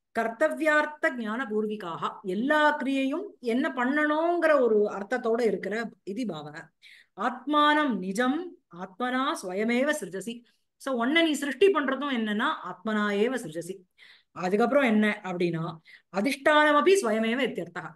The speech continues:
So, வந்து, ஆத்மானம் ஆத்மனா வேத்சி அப்படின்னு சொல்லும் பொழுது, உன்னுடைய நிஜம் பிரம்ம ரூபேண உ-, ஸ்வஸ்வரூபத்தை நீ அறியற. ஆத்மானம் ஆத்மனா சிருஜசி. உன்னை யாரா சிருஷ்டி பண்றாளான்னா இல்ல.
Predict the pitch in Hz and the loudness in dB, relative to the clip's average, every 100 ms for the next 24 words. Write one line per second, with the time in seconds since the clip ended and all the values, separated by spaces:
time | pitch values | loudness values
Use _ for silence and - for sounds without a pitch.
0 | _ _ 226 220 254 311 247 254 - 202 | _ _ -4 0 0 4 4 2 -2 -6
1 | - 262 277 302 339 247 240 254 262 247 | -2 2 4 4 2 0 -2 0 0 2
2 | 214 214 247 226 180 226 254 214 214 220 | 0 0 -2 -2 0 -2 0 -2 -2 -2
3 | 214 214 330 339 - _ - 196 233 302 | -2 -2 -4 -8 -20 _ -8 0 2 4
4 | 330 320 302 269 233 294 359 349 226 226 | 2 4 4 2 2 0 0 0 0 2
5 | 311 294 262 247 247 254 339 349 _ _ | 2 2 0 0 2 0 -2 -8 _ _
6 | _ _ _ _ 233 214 254 294 - 370 | _ _ _ _ -6 -4 0 0 2 2
7 | 370 359 349 320 370 339 226 190 220 180 | 4 4 2 0 0 0 -2 0 0 0
8 | 180 247 _ _ _ _ - 285 320 - | -6 -10 _ _ _ _ -12 -8 -8 -2
9 | 277 277 294 349 392 196 233 240 277 285 | 0 2 2 0 -2 -6 -6 -4 -2 2
10 | 311 302 202 254 254 - - 202 262 320 | 2 0 0 0 -2 -8 -10 -2 0 4
11 | 285 311 339 269 262 381 285 233 208 190 | 4 4 0 -4 2 2 2 0 -2 -4
12 | 190 214 262 175 185 185 | -4 -4 -4 -4 -4 -6